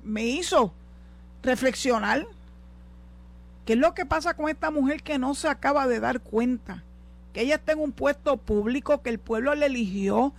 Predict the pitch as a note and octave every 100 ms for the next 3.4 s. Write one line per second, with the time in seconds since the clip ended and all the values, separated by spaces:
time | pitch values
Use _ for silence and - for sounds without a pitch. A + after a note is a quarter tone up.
0 | - - - A#3+ A#3+ D#4 D4+ C4 A3+ B3+
1 | - D#4 D4+ C#4 - - - - - -
2 | - - G#3+ G#3 C4+ - E4 D#4 D4 -
3 | C#3+ - A#3 C#4